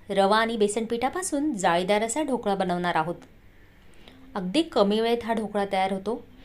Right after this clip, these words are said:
शिवाय जी लोकं बेसन पीठ जास्त खात नाहीत, तर त्यांनी बेसन पीठ व रवा यापासून अशा प्रकारे ढोकळा नक्कीच बनवून बघा. यात बेसन पीठ आपण कमी प्रमाणात वापरणार आहोत. तुम्हाला मी हा जाळीदार ढोकळा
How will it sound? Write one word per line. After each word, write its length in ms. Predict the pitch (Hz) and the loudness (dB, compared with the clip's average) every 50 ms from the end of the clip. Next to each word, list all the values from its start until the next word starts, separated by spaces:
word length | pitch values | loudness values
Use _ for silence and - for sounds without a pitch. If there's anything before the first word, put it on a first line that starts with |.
| - - - - | -20 -20 -16 -10
शिवाय 260 | - - 254 240 247 247 | -4 2 4 6 6 6
जी 220 | 202 170 208 214 202 | 4 2 -2 0 2
लोकं 280 | 220 220 220 262 247 214 | 0 2 2 2 2 2
बेसन 360 | 202 190 190 - 214 214 214 | 2 0 0 -2 -2 -2 0
पीठ 240 | 208 247 240 240 - - - 208 226 | -2 -4 -4 -4 -8 -10 -2 4 6
जास्त 300 | 196 175 175 - - 240 233 247 | 6 6 6 2 -2 -2 2 2
खात 180 | 254 247 247 | 2 2 2
नाहीत, 220 | 277 311 302 285 285 - - - - - - - - - - | 0 0 0 0 -2 -6 -16 -20 -20 -20 -20 -20 -10 -2 0
तर 100 | 247 240 | 0 2
त्यांनी 300 | 240 262 247 240 254 277 | 4 4 4 4 4 2
बेसन 380 | 247 226 196 196 196 226 220 214 | 4 4 4 4 2 0 -2 -2
पीठ 260 | 240 254 240 247 254 | -2 -4 -2 -2 0
व 60 | 240 | 2
रवा 260 | 240 226 208 202 220 226 | 2 4 4 4 4 4
यापासून 480 | 226 214 208 202 196 196 - 240 240 | 4 4 4 2 2 0 0 -4 -2
अशा 240 | - 196 180 - 220 | -2 -2 -2 -2 -2
प्रकारे 380 | 208 220 220 214 226 220 226 240 | -2 -2 0 2 2 2 2 2
ढोकळा 300 | 233 226 220 - 240 240 | 0 -2 0 0 0 0
नक्कीच 400 | 240 226 233 - - 233 - 208 | 0 -2 -2 -4 -8 -8 -4 -2
बनवून 280 | 196 185 170 165 170 | -2 0 0 0 0
बघा. 240 | 165 160 160 165 156 165 - - - - - - - - - - - - - - - | 0 0 0 0 -4 -4 -6 -16 -20 -20 -20 -20 -20 -20 -20 -20 -20 -20 -10 -2 2
यात 180 | 240 254 240 | 2 2 6
बेसन 340 | 226 220 214 214 - 240 240 | 6 6 6 6 4 -2 -2
पीठ 220 | 233 277 277 269 | -2 -2 2 4
आपण 200 | 262 254 277 277 277 | 4 4 4 0 -2
कमी 280 | - - 220 202 208 208 | 2 2 2 2 2 2
प्रमाणात 440 | 220 240 233 226 214 208 196 202 202 | 2 2 2 2 2 2 2 2 2
वापरणार 400 | 185 185 - 175 175 175 170 165 | 0 0 0 -2 0 0 0 0
आहोत. 200 | 170 170 170 170 - - - - - - - - - - - - - - - - - - - - - - | 0 -2 -4 -6 -8 -20 -20 -20 -20 -20 -20 -20 -20 -20 -20 -20 -20 -20 -20 -20 -20 -20 -20 -14 -6 -2
तुम्हाला 380 | 226 220 214 220 226 240 247 | 0 2 2 2 4 4 4
मी 200 | 240 226 214 220 233 | 4 2 0 0 0
हा 160 | 226 254 254 | 2 2 4
जाळीदार 480 | 233 240 220 220 220 226 240 247 247 | 6 6 6 6 6 6 8 8 8
ढोकळा 360 | 240 247 247 240 254 247 254 | 8 6 4 4 4 4 4